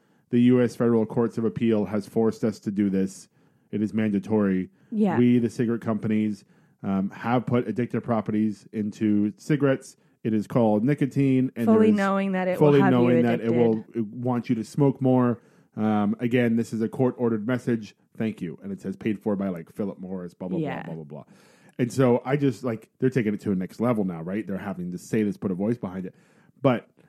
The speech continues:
Speaker 1: thirty years ago, cigarettes were cool,
Speaker 2: Mm-hmm.
Speaker 1: right? Twenty years ago, cigarettes were cool.
Speaker 2: It still surprises me when I see some, like, European magazines that have people smoking in the
Speaker 1: Well
Speaker 2: advertisements, and you're thinking,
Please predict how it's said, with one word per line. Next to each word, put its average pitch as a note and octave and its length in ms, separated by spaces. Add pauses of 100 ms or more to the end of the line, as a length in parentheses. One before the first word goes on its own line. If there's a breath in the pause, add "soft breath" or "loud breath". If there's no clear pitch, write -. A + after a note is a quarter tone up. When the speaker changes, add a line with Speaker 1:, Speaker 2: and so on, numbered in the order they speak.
(280 soft breath)
Speaker 1:
thirty F3+ 220
years G3 260
ago, A2 460 (460)
cigarettes C#3 380
were F3+ 80
cool, A3+ 420 (140)
Speaker 2:
Mm-hmm. G3+ 300 (260)
Speaker 1:
right? D#3 220
Twenty B3+ 280
years F3 200
ago, A2 200
cigarettes A2+ 400
were A2 100
cool. G2 260
Speaker 2:
It - 60
still D#4+ 220
surprises G#3+ 640
me G3 140
when G3 120
I F#3+ 120
see G3 220
some, G3 500
like, G#3+ 280
European G3+ 460
magazines E3+ 680
that E3+ 180
have E3+ 460 (360)
people G3 260
smoking F#3+ 520
in E3+ 120
the E3 80
Speaker 1:
Well D#3 120
Speaker 2:
advertisements, F3 760
and F#3 160
you're F#3 100
thinking, F#3 520